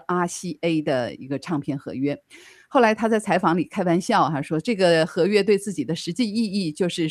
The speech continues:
自己终于能付得起电费账单了。这句话说的真的是有一点心酸啊，可以看到说她生活非常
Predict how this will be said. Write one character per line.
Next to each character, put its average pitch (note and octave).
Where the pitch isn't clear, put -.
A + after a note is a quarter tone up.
自 -
己 D#3
终 A#3+
于 F#3+
能 F3+
付 G#3
得 F3+
起 -
电 E3
费 E3
账 D3
单 D3
了。 C3+
这 D4
句 D#4
话 C#4+
说 A#3+
的 A3+
真 A3+
的 G#3
是 G#3
有 D#3
一 G#3
点 E3+
心 F#3+
酸 F3+
啊， D#3+
可 A3+
以 G#3+
看 G3
到 F3
说 E3
她 F3
生 F3+
活 D3
非 G#3
常 D#3